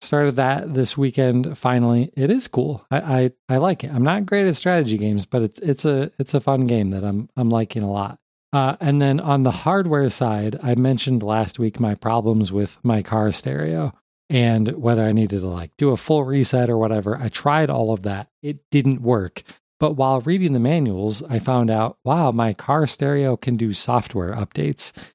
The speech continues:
That's insane, but I'll try it. And so I updated to the latest version of the software, which is from twenty seventeen. And it not only fixed the problem,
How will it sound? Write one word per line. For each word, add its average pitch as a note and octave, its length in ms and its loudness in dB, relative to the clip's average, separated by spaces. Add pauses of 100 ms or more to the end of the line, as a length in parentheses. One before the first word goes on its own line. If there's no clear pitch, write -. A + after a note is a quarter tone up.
(280)
That's - 480 0 (180)
insane, C#3 760 2
but C#3 120 2
I'll C#3+ 220 2
try F3 380 0
it. B2 300 -6 (460)
And A#2+ 480 2
so C3 160 2
I A#2 260 0 (140)
updated C3+ 500 0
to B2+ 120 -2
the A2+ 160 0
latest A2 480 2
version A2+ 340 0
of G#2 60 -2
the G2 100 -2
software, A2 560 -2
which F#2+ 240 -6
is G2 160 -4
from F#2 400 -6
twenty G2 420 -2
seventeen. F3 920 0 (340)
And E3 140 0
it F3+ 80 0
not F3 240 0
only F3 240 2
fixed - 280 -2
the D3+ 60 0
problem, A2+ 580 0